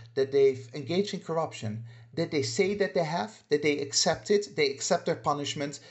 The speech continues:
they don't run again, they understand that their responsibility goes beyond their day-to-day political policy making, and, um, that not everything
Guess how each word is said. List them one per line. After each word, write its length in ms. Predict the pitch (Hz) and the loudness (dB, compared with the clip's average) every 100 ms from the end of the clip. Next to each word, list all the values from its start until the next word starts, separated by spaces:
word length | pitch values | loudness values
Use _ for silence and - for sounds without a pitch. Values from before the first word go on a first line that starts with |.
| - | -2
they 100 | 160 | 2
don't 340 | 139 156 170 156 | 4 4 2 0
run 140 | 156 | -2
again, 300 | 151 131 135 | 0 -2 2
they 160 | 147 151 | 2 2
understand 600 | 165 151 - 170 190 190 | -2 -4 -2 0 0 -2
that 320 | - 143 139 | -4 -4 0
their 180 | - 156 | 4 4
responsibility 760 | 160 - - 151 139 143 143 139 | 4 -4 -4 -4 -4 -4 -4 -2
goes 240 | 127 143 | 0 0
beyond 540 | 117 147 143 151 175 - - - - | -2 -2 2 2 0 -6 -16 -20 2
their 200 | 139 135 | 4 6
day-to-day 840 | 147 156 - 135 123 139 139 139 - _ _ | 2 0 -6 -2 2 4 2 -4 -14 _ _
political 560 | 139 139 143 123 131 | 0 2 0 -2 -8
policy 420 | 120 135 131 - 127 | -6 -6 -4 -4 -2
making, 500 | 117 117 120 123 - - _ _ _ _ _ _ _ | 0 0 -2 -8 -14 -20 _ _ _ _ _ _ _
and, 460 | 180 180 170 165 - _ - | 0 0 -2 -4 -12 _ -8
um, 560 | 165 160 156 151 147 - _ _ _ _ _ _ _ _ _ - | -6 -4 -4 -6 -10 -18 _ _ _ _ _ _ _ _ _ -2
that 280 | 120 160 160 | 2 2 4
not 280 | 165 - - | 2 2 -2
everything 680 | 175 175 151 156 147 151 | -2 -2 -4 -2 -2 -2